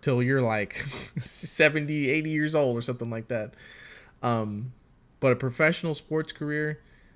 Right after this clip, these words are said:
very few sports last that long. I know baseball, you, if you can play professional baseball till you're forty, you are probably gonna be in the Hall of Fame, uh, <laughs> most likely. But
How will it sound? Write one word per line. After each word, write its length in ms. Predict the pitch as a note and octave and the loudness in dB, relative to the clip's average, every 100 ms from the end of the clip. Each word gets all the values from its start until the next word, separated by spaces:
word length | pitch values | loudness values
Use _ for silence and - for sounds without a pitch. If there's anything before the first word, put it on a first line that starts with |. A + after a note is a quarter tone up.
| - | -10
very 240 | A#2+ C#3+ D3+ | 2 4 4
few 180 | D3 C#3 | 2 -4
sports 340 | - C3 B2+ | -2 -4 -2
last 280 | A#2+ A#2+ - | -2 0 -2
that 160 | A2+ | -4
long. 360 | A2 A2+ A2+ B2+ - | -4 -4 -4 -8 -12
I 100 | - | -6
know 120 | A#2+ A2+ | -4 0
baseball, 440 | A#2+ A#2+ B2 A#2+ | 0 0 0 0
you, 380 | A#2 A#2 A2+ A#2 - - - - | 2 0 -2 -6 -12 -20 -10 -4
if 160 | C3 | -2
you 80 | F#3 | 2
can 320 | F#3 D3+ C3+ | 2 2 0
play 160 | B2 D3+ | 0 -2
professional 440 | C#3 D3 D3 C#3 | -2 -4 -4 -2
baseball 300 | C#3 C#3+ - | -2 -2 -4
till 160 | C3 B2+ | -6 -4
you're 80 | B2+ | -4
forty, 360 | - C#3 C#3 | -4 -4 -2
you 200 | B2 C3 | 0 2
are 160 | A2+ A2 | 2 0
probably 300 | - E3+ E3+ | -2 -2 0
gonna 140 | D3+ | -2
be 120 | C3+ | -2
in 80 | C3+ | -2
the 60 | A2+ | -2
Hall 160 | A#2+ | -2
of 80 | G2+ | -2
Fame, 300 | A2+ F2+ - - - - - - - _ - | -4 -8 -10 -18 -20 -20 -20 -20 -20 _ -6
uh, 300 | F#2 E2 - - E3+ | -6 -6 -8 0 0
<laughs> 220 | B2 - | 0 -6
most 280 | A#2 A#2 - | -4 -2 0
likely. 420 | A2+ A2 F#2+ - - - - - _ _ _ _ _ - | -2 -4 -8 -10 -20 -20 -20 -20 _ _ _ _ _ -8
But 480 | A#2+ B2+ A#2 G2+ | 2 6 6 4